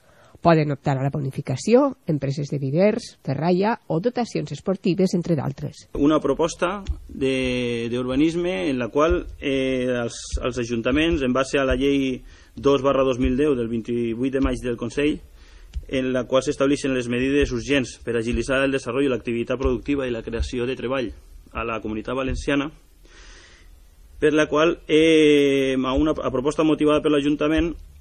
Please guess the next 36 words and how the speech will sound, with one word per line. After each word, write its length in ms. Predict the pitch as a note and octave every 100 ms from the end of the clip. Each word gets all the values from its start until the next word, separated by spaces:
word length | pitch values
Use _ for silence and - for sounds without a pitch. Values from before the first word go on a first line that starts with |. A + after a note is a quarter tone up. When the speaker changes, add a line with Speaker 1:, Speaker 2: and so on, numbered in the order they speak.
| -
Speaker 2:
eh, 400 | D3 C#3+ C#3 C3
es, 140 | B2+ - C#3
s'establiran 560 | C3 C#3+ C3+ C3+ C#3+ C#3
un 100 | C#3
determinat 600 | D3+ D3+ D3 D3+ C#3+ -
cànon 240 | D3+ D3+ D3+
d'ús 360 | D3+ D#3+ D#3 - - - -
en 120 | - C3
aquelles 340 | C3+ C#3+ D3+
activitats 540 | D3 D3 C#3+ C#3 D3+ -
que 160 | D#3+ E3
se 160 | C3+
desenvolupen 540 | C3 C3 B2+ C3 D3 B2+
en 20 |
sòl 240 | C#3+ C#3
no 160 | B2+ C3
urbanitzable. 560 | C#3+ C#3 G#2+ A#2+ G2 D#2+ - - -
Com 160 | A2+
bé 140 | A#2+ B2
sabeu, 300 | B2 A#2+ C3+
pues, 160 | D3 -
tenen 280 | B2 B2 A#2+
que, 400 | B2+ C#3 B2 -
eh, 280 | A2+ A2 G#2
passar, 360 | G2+ - G#2+ A2+ - - - - - -
eh, 560 | A#2 A#2 A#2 A#2 A2 G#2
tenen 160 | B2 A#2+
que 80 | A#2+
pagar 220 | A#2+ B2
un 180 | A#2 A2
cànon 340 | C3 C#3 C#3
anual 420 | B2+ C3+ D#3+ - - - - -
este 280 | - B2 C#3
tipus 360 | B2+ B2 C#3+ C#3
de, 260 | B2+ A2+ G#2+
d'activitats. 720 | A2 G#2 G#2+ G2+ G#2+ - -